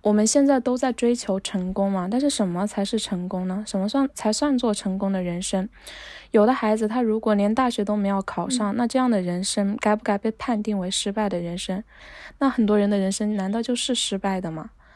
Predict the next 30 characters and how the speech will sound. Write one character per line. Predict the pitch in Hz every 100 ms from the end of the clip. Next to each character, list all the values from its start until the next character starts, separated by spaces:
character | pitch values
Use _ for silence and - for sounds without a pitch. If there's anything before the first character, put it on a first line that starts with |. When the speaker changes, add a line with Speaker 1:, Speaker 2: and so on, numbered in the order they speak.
| _
Speaker 1:
他 | -
们 | 294 285
如 | 233
果 | 240 220
在 | 240 220
建 | 214 233
筑 | 233
工 | 226 220
地 |
上 | 233 220 190
劳 | 175
作， | 190 226 202 _ - - -
或 | _ 262
者 | 233 196 190
是 | - 226 214 196 196 220
商 | - 254 254
场 | 208 202
里 | 202
面 | 175 208 202
做 | 202 214 196
清 | - 233
洁 | 233 185
人 | 190 180
员， | 180 175 190
那 | 269
这 | 277
样 | 294 294
的 | 208
人 | 185 190
生 | - 196